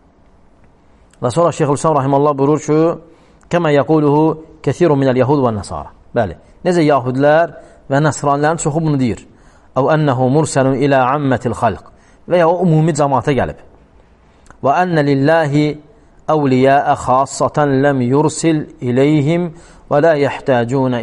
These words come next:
iləyhi." Bu sufilərin sözüdür. Şeyxülislam qatışdırıb, nə mənada qatışdırıb? Yəni, ünvan vermədən deyib sözləri.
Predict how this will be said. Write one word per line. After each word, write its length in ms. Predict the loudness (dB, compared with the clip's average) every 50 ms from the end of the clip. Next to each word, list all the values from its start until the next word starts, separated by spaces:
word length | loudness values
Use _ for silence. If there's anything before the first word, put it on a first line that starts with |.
| -6
iləyhi." 560 | -6 -6 -6 -6 -6 -6 -6 -8 -8 -8 -10 -12 -16 -20 -14 -8
Bu 120 | -6 -6
sufilərin 440 | -4 -4 -6 -6 -6 -8 -8 -8 -10
sözüdür. 320 | -14 -18 -20 -20 -20 -20 _ _ -20 _ -20 -20 -20 -20 _ _ _
Şeyxülislam 420 | -8 -6 -4 -2 -2 -2 -2 -2 -2
qatışdırıb, 540 | -2 -4 -4 -6 -6 -2 0 0 0 0 -2 -8 -20 -20 -20 _ _ _ -20 -20 _ -4
nə 60 | -2 0
mənada 200 | 0 0 0 0 0
qatışdırıb? 380 | -2 -4 -6 -4 -2 0 0 2
Yəni, 180 | 0 0 0 -4 -6 -10 -20 -20 _ _ -20 -20 -14 -6 -2
ünvan 360 | 0 0 2 2 2 0 2
vermədən 420 | 0 0 0 0 0 0 0 0
deyib 140 | 0 -2 -4
sözləri. 420 | -6 -8 -10 -10 -10 -12 -12 -14